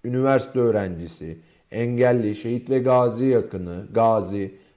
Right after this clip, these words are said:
doğal afet mağdurları, özel durumunuzu belirten belgenizle birlikte bu bölümde yüklenmektedir.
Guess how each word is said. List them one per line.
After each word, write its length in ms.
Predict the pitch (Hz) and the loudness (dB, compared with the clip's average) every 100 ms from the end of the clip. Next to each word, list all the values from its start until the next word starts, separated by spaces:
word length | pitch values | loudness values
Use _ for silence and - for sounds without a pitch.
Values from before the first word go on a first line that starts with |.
| - | 0
doğal 260 | 120 131 135 | 4 6 6
afet 460 | 127 123 131 127 | 6 4 -4 -2
mağdurları, 720 | 120 101 85 92 92 95 104 | -4 -4 -6 -6 -4 -2 -2
özel 400 | 107 117 139 143 | -2 0 0 0
durumunuzu 1700 | 135 120 107 - _ _ _ _ _ _ _ _ _ - 123 123 107 107 | 0 -2 -4 -12 _ _ _ _ _ _ _ _ _ -6 -2 0 0 2
belirten 560 | 120 127 123 135 127 | 4 4 2 -2 0
belgenizle 680 | 120 120 117 131 135 107 107 | 2 2 2 0 0 0 0
birlikte 480 | 107 101 95 - 98 | -2 -4 -6 -6 -4
bu 140 | 123 | 0
bölümde 380 | 131 135 135 139 | 2 2 0 0
yüklenmektedir. 960 | 139 131 - 127 131 127 127 135 123 | 2 0 0 -2 0 -4 -2 -4 -2